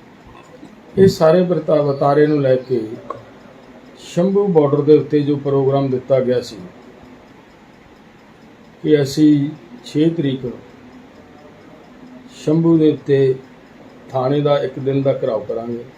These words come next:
ਐਸ ਐਚ ਓ ਸ਼ੰਭੂ ਨੇ ਜਿਸ ਤਰ੍ਹਾਂ ਦਾ ਸਾਡੇ ਕਿਸਾਨਾਂ ਨਾਲ, ਕਿਸਾਨ ਲੀਡਰ ਸਾਹਿਬਾਨਾਂ ਨਾਲ, ਸਾਡੀਆਂ ਬੀਬੀਆਂ ਨਾਲ ਤੇ ਨਾਲ ਹੀ ਖਨੌਰੀ ਬਾਰਡਰ ਦੇ ਉੱਤੇ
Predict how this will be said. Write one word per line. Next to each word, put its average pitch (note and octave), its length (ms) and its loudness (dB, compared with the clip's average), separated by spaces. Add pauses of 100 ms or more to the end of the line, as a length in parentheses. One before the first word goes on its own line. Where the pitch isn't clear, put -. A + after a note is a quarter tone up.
(1500)
ਐਸ D3 260 -2
ਐਚ D#3+ 280 0
ਓ F3 280 4 (160)
ਸ਼ੰਭੂ F3 420 2
ਨੇ E3+ 140 4
ਜਿਸ D3 240 -2
ਤਰ੍ਹਾਂ C#3+ 300 -2
ਦਾ B2+ 260 -6 (300)
ਸਾਡੇ C3 340 0
ਕਿਸਾਨਾਂ C3 600 -4
ਨਾਲ, C#3 240 0
ਕਿਸਾਨ B2+ 480 -8 (180)
ਲੀਡਰ B2 400 -4
ਸਾਹਿਬਾਨਾਂ C3 520 -4
ਨਾਲ, C3 260 -4
ਸਾਡੀਆਂ B2 340 -6
ਬੀਬੀਆਂ A2+ 440 -6
ਨਾਲ B2+ 180 -2
ਤੇ B2+ 120 -8
ਨਾਲ C3 320 -2
ਹੀ C3+ 120 0 (840)
ਖਨੌਰੀ E3+ 360 6
ਬਾਰਡਰ E3+ 320 6
ਦੇ E3+ 160 2
ਉੱਤੇ C#3+ 280 0